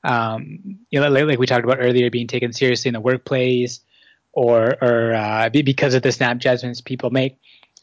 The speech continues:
I think educating kids on, on, on those important aspects of it will help them, you know, pay more attention to it, uh, w-, without restricting them to what they can and can't wear, um, which,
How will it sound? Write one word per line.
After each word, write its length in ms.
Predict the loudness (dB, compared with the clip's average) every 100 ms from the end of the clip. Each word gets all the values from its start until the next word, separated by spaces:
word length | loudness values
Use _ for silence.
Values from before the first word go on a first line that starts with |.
| -4
I 140 | -2
think 260 | -2 -4 -4 -4
educating 480 | -2 0 0 0
kids 260 | -2 -2 -4
on, 320 | -8 -8 -12
on, 260 | -12 -10 -10
on 280 | -6 -2 2
those 340 | 2 2 0
important 380 | -4 0 0 2
aspects 500 | 0 0 -2 -2 0
of 160 | 0
it 160 | 0 0 _ _ _ _ _ _
will 720 | 2 4 4 2 0 -4 -6 -12 _ _ _ _ _ _ _ _ _
help 320 | -4 0 0 2
them, 420 | 0 0 -4 -8
you 60 | -8
know, 100 | -4
pay 140 | -2
more 120 | 0
attention 400 | -2 -4 -4 -6 -4
to 200 | 0 2
it, 240 | 2 -2 _ 0
uh, 320 | 2 2 0
w-, 240 | -2 2
without 260 | 2 2 2
restricting 540 | 0 0 -2 -2 -4
them 160 | -4 -4
to 100 | -4
what 280 | -2 -2 -4
they 100 | -4
can 260 | -2 -2
and 120 | -2
can't 220 | -2 -2 0
wear, 280 | 0 -2 -8 -20 -20 _ _ -4
um, 300 | -2 0 2
which, 480 | 2 2 0 -2